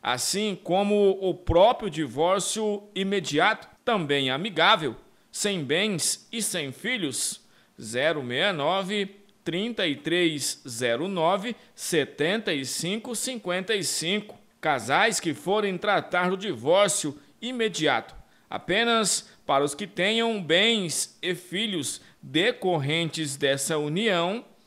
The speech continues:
trinta e três zero nove, setenta e cinco cinquenta e oito.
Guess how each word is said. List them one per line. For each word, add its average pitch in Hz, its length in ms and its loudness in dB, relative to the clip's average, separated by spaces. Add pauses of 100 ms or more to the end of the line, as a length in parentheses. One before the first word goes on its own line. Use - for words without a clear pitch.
(360)
trinta 196 440 -2
e 156 120 0
três 180 480 -2
zero 139 280 0
nove, 202 480 -2
setenta 196 600 -4
e 131 80 -6
cinco 185 400 -8
cinquenta 196 580 -4
e 208 80 0
oito. 196 500 2